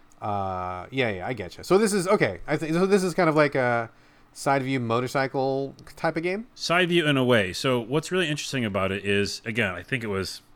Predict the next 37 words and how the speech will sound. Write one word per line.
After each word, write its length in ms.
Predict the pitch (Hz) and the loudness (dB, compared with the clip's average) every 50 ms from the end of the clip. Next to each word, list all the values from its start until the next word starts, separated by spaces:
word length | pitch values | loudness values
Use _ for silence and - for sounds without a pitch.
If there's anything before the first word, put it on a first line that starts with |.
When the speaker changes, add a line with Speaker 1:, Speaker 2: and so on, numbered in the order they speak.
| - _ _ _ _ - | -20 _ _ _ _ -8
Speaker 2:
three 200 | - 107 107 101 | -4 -2 0 0
dollars. 480 | 95 85 80 76 69 - - - - - | 0 0 -2 -4 -10 -14 -18 -20 -18 -10
Most 220 | 107 104 110 120 - - | -4 -2 -2 0 0 0
of 60 | 113 | -2
these, 240 | 104 98 87 - - - - - - - - - - - - - | -2 -2 -4 -6 -10 -14 -20 -20 -20 -20 -20 -20 -20 -20 -14 -6
uh, 520 | 113 104 101 98 95 95 95 92 92 95 92 90 | -2 0 0 2 2 0 0 0 -2 -4 -6 -8
Switch 320 | - - 160 185 - - | -6 -4 -4 -2 -4 -4
games, 260 | - 107 98 98 95 | -4 -4 -4 -4 -4
there's 120 | 113 107 - | -6 -6 -6
just 180 | 110 110 - | -6 -6 -6
so 140 | - 120 117 | -4 -2 0
many 560 | 117 110 110 127 143 131 104 101 104 113 117 _ _ - - _ _ - | 0 2 2 4 4 2 2 0 -2 -4 -6 _ _ -20 -20 _ _ -6
really 220 | 110 120 139 147 131 | -2 0 0 0 0
good 200 | 101 123 160 170 | 2 2 2 2
ones, 260 | 139 113 104 104 110 - | 4 2 2 0 0 -2
or 180 | - 135 175 196 | -2 0 0 0
ports, 580 | 190 - - - 226 156 110 117 - - - - | -2 -4 -2 2 4 4 4 2 -2 -6 -10 -10
which 120 | 113 - | -6 -6
I 60 | 113 107 | -4 -4
think 180 | 107 110 104 | -2 -2 -2
that 120 | 101 101 101 | -2 -4 -4
that's 220 | 107 101 - - | -6 -8 -6 -6
what 120 | 98 90 - - - _ | -8 -8 -8 -10 -14 _
this 200 | - 113 101 - | -4 -2 -2 -2
essentially 460 | 104 92 - 101 92 85 - 98 90 85 | -4 -6 -6 -6 -6 -6 -6 -6 -6 -4
was. 420 | 90 95 92 85 85 85 - - - - - - - - _ - | -2 -2 -2 -2 -4 -6 -10 -14 -18 -20 -20 -20 -20 -20 _ -8
Uh, 260 | - 107 107 101 101 101 - - | -4 -2 0 0 0 -2 -6 -6
but 160 | - 127 120 - | -4 -2 0 2
they're 220 | 139 127 120 117 | 2 2 4 2
done 340 | 107 95 131 127 127 123 117 107 | 0 0 0 2 2 2 2 2
well 200 | 110 107 113 117 | 2 2 2 2
on 60 | 113 | 2
the 100 | 113 107 | 0 -2
Switch, 480 | - - 117 110 110 101 - - - - | -4 -4 -2 -2 -2 -2 -4 -8 -8 -6
and 280 | 104 107 104 104 101 95 | -4 -2 -2 -2 -2 -2
they're 100 | 98 92 | -4 -6
cheap, 440 | - - - 120 110 110 104 - | -6 -4 -4 -2 -2 -4 -4 -8